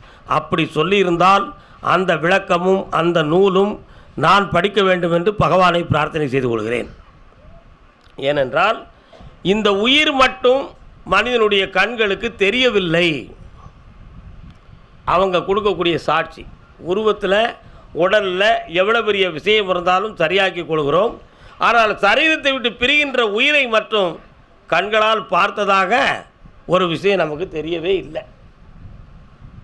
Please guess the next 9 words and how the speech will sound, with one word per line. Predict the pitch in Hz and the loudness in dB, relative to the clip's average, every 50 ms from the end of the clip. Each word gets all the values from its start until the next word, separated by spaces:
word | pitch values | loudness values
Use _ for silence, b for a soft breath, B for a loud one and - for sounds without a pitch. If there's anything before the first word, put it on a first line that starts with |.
| - - - - - - - - - | -20 -20 -20 -20 -20 -20 -20 -16 -8
அமெரிக்காவுல | - 156 185 233 254 262 240 - 240 226 220 214 214 202 202 196 190 185 | -6 -2 0 0 0 0 0 0 0 2 2 0 2 2 2 2 4 2
ஒரு, | 185 190 190 190 175 | 2 2 2 2 2
ஒரு | 180 185 180 180 180 175 | 0 2 2 2 0 2
நூல்ல | 180 208 220 233 226 208 | 2 0 2 2 0 0
படித்தேன், | 185 196 185 180 170 - 185 185 196 208 - | 0 -2 -4 -4 -4 -2 0 0 0 0 -2
அது | - 170 156 165 165 165 165 | -4 -2 -2 0 0 0 -2
இந்தியா | 170 170 180 196 208 202 | -4 -6 -2 0 0 0
டுடே | 202 190 - 180 165 165 160 151 | 2 0 -2 -2 0 0 0 0
தான், | 160 180 202 269 - | 0 -2 -2 -4 -6